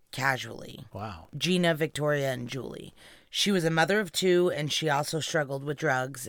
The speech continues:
Speaker 1: and had a few arrests for sex work. So Julie Nieto was the fourth victim to be identified. She was twenty-four.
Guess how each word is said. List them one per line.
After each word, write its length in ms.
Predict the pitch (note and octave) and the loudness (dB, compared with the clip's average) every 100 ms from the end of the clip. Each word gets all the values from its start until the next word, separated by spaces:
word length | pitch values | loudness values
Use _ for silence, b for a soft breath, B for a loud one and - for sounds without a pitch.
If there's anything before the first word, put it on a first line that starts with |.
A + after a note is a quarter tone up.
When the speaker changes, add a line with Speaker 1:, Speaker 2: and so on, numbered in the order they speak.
| - | -6
Speaker 1:
and 320 | C3+ C3+ C3 | -2 -2 -2
had 160 | B2+ C3+ | -4 -6
a 40 | |
few 220 | - D3 | -6 -4
arrests 300 | C3+ B2 A#2+ | -4 -4 -6
for 120 | - A#2+ | -10 -10
sex 320 | B2 B2 - | -10 -10 -14
work. 320 | - - - - _ _ _ _ - - | -18 -18 -20 -20 _ _ _ _ -20 -12
So 320 | - G3 F3 | 0 6 6
Julie 320 | D#3 G#3 A#3 | 6 2 4
Nieto 640 | A#3 G#3 F#3 - D#3+ C#3 C#3+ | 4 4 4 2 0 2 0
was 200 | D#3 C3 | -2 -2
the 100 | C#3 | -4
fourth 280 | F3 F3 - | 2 2 2
victim 360 | D3 - C3+ | -4 -4 -6
to 80 | C3 | -6
be 140 | C3+ C3 | -4 -4
identified. 640 | C3+ C3+ C3 - B2+ C3 | -2 -4 -4 -2 -2 -2
She 120 | - | -2
was 140 | F#3 - | -2 -2
twenty-four. 800 | E3+ E3 E3+ - C3 - C#3+ | -2 -2 -2 -2 -4 -2 -4